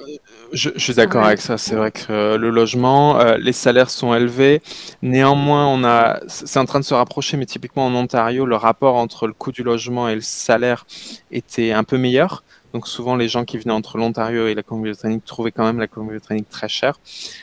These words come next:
Speaker 1: Le, le rapport est en train, est en train de changer là-dessus. Après, on a aussi un coût de nourriture qui est légèrement plus cher, vu que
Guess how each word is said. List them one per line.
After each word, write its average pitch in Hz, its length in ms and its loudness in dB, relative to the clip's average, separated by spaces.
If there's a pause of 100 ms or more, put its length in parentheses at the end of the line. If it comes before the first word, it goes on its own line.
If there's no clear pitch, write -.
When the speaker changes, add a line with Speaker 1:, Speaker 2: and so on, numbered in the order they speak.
(140)
Speaker 1:
Le, 117 340 2
le 123 200 2
rapport 127 420 6
est 123 60 6
en 117 120 4
train, 123 400 -2
est 117 100 -2
en 110 80 2
train 123 220 -6
de 120 80 -4
changer 127 480 0 (880)
là-dessus. 139 420 0
Après, 131 260 0
on 135 160 2
a 117 60 4
aussi 117 300 -2
un 120 100 0
coût - 140 -4
de 165 40 4
nourriture 143 540 0
qui 117 240 -4
est 107 120 2
légèrement 123 440 -2
plus 120 140 -12
cher, 135 300 -4 (380)
vu 120 140 -6
que - 60 -16